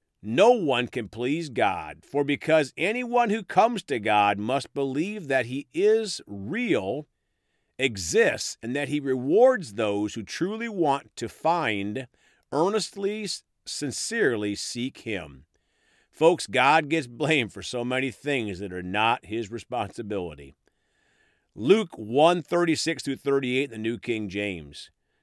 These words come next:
"Now indeed Elizabeth, your relative, has also conceived a son in her old age, and this is now the sixth month for her who is, was called barren." Thirty-seven,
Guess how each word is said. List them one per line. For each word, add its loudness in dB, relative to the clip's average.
"Now 4
indeed -2
Elizabeth, 0
your -4
relative, 0
has -2
also 6
conceived -4
a -4
son 0
in -4
her -4
old 0
age, -4
and -6
this 0
is -2
now 2
the -4
sixth -6
month -2
for -10
her -2
who -4
is, 0
was -6
called 4
barren." 0
Thirty-seven, -2